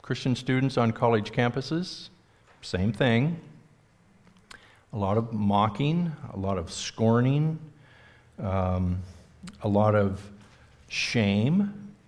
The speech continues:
trying to make people feel ashamed, and I think that's probably maybe the big one. Um, on the screen here,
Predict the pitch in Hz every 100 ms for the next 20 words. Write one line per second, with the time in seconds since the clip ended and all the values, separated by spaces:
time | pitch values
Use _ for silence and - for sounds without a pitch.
0 | - 110 107 120 123 104 110 113 - 101
1 | 101 104 104 - 95 90 90 90 - -
2 | - - - _ 98 - - 107 92 90
3 | 92 92 95 107 95 95 90 - - -
4 | - - 90 85 85 90 90 87 82 80
5 | 87 82 73 80 131 - - - - -
6 | - _ - 95 90 85 85 85 - -
7 | _ _ _ _ _ _ _ _ _ _
8 | _ - - _ _ _ _ _ - -
9 | _ _ _ _ _ - 147 170 139 120
10 | 104 - - 139 151 156 120 98 95 110